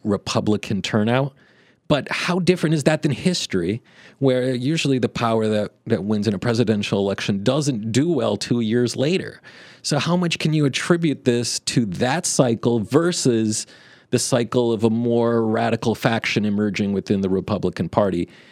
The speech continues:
It's hard to know. Um, and also, the, I, I, I'm, my what if is more about, it, it's more about what's, what's happening with the economy,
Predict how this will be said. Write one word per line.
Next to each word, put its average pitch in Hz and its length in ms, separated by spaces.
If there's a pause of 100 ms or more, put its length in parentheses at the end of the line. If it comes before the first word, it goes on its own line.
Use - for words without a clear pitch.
(160)
It's 127 160
hard 151 420
to - 140
know. 131 500 (380)
Um, 107 560 (180)
and 170 160
also, 147 560 (460)
the, 117 280
I, 113 200
I, 123 240
I'm, 135 240
my 135 260
what 139 240
if - 260 (840)
is 113 220
more 113 220
about, 104 440 (1900)
it, 123 160
it's 135 200
more 156 180
about 120 180
what's, 139 220
what's 147 180
happening 139 280
with 110 120
the 101 100
economy, 98 840